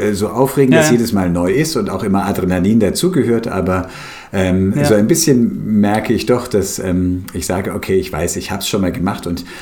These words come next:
Speaker 1: auch das hab ich schon mal, ähm, über die Bühne und auf die Bühne gebracht.“ Ähm, das ist irgendwie,
Speaker 2: Mhm.
Speaker 1: ähm,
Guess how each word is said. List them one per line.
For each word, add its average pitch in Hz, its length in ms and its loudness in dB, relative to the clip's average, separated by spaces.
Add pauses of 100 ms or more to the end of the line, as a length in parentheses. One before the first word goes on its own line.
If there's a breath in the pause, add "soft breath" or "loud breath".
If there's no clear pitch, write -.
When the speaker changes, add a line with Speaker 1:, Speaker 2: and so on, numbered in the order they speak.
(180 loud breath)
Speaker 1:
auch 82 160 -8
das 123 240 0
hab 123 140 -2
ich 107 120 -2
schon 101 120 2
mal, 98 320 2
ähm, 92 420 -2 (120)
über 95 180 2
die 87 140 2
Bühne 117 320 2
und 87 160 -2
auf 113 180 -4
die 123 100 0
Bühne 104 280 0
gebracht.“ 92 520 -2
Ähm, 87 280 -2 (140)
das 190 200 0
ist - 140 -4
irgendwie, 85 280 0 (140)
Speaker 2:
Mhm. 139 100 -2
Speaker 1:
ähm, 80 260 -6